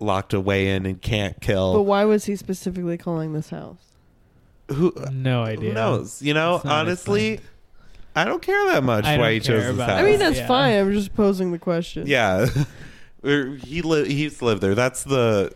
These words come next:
Speaker 1: the, spoiler alert, that's the sequel's answer, is this is the house he used to live in. So that's why he chose this house as his thing.
Speaker 2: Well, that eliminates the random, randomness, and that eliminates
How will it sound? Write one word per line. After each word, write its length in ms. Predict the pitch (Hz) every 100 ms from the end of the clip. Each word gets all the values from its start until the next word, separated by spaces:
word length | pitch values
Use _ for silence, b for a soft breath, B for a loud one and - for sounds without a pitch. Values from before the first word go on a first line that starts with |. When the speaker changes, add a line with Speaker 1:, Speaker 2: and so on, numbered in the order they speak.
| -
Speaker 1:
the, 260 | 113 - 120
spoiler 420 | - - 160 131
alert, 280 | 113 107 -
that's 220 | 120 123
the 140 | 127 120
sequel's 420 | 123 113 101 90
answer, 300 | 87 87 101
is 160 | 98 95
this 220 | 101 107
is 100 | 98
the 80 | 101
house 280 | 104 95
he 80 | 101
used 180 | 90 -
to 60 | 90
live 200 | 78 69
in. 160 | 90
So 140 | - 95
that's 240 | 95 -
why 140 | 92
he 100 | 98
chose 520 | 92 98 90 95 - - b b b b _
this 180 | 104 92
house 360 | - 92 90 -
as 300 | - 95 -
his 160 | 87
thing. 380 | - 101 87 117 - -
Speaker 2:
Well, 80 | 208
that 160 | 247
eliminates 600 | 247 247 240 220 208 196
the 180 | 190 190
random, 400 | 185 214 226 190 - -
randomness, 640 | 175 185 220 175 156 170
and 80 | 170
that 140 | 165 160
eliminates 920 | 165 170 160 156 - - - -